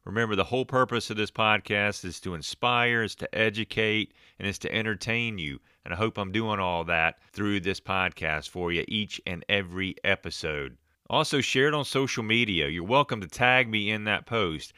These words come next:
Anybody who shares my podcast and they tag me in it, you're gonna automatically be put into a drawing for a free thirty-minute golf lesson. So if you want a free lesson,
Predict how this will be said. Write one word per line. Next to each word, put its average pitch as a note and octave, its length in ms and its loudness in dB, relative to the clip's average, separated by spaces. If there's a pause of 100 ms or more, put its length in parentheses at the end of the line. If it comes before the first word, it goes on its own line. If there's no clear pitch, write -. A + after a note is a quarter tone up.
Anybody D3+ 480 2
who B2+ 140 0
shares C3+ 720 0
my A2 200 0
podcast B2+ 720 0
and G#2 80 -4
they F#2 80 2
tag B2 360 2
me C3+ 180 -4
in D#3+ 100 -2
it, E3+ 140 -2 (320)
you're G2+ 140 -6
gonna G#2 240 0
automatically B2 600 2
be G#2+ 140 -2
put A#2+ 200 -2
into G#2 180 -4
a G2+ 60 2
drawing A2 480 2
for F#2 220 2
a D#2+ 60 -2
free A#2 480 -2
thirty-minute A2 720 0
golf G2+ 340 4
lesson. D#2+ 460 0
So E2+ 120 -8
if D#2+ 100 -8
you F2+ 100 -6
want A2+ 140 0
a B2 40 -2
free D3 220 -2
lesson, C#3+ 500 0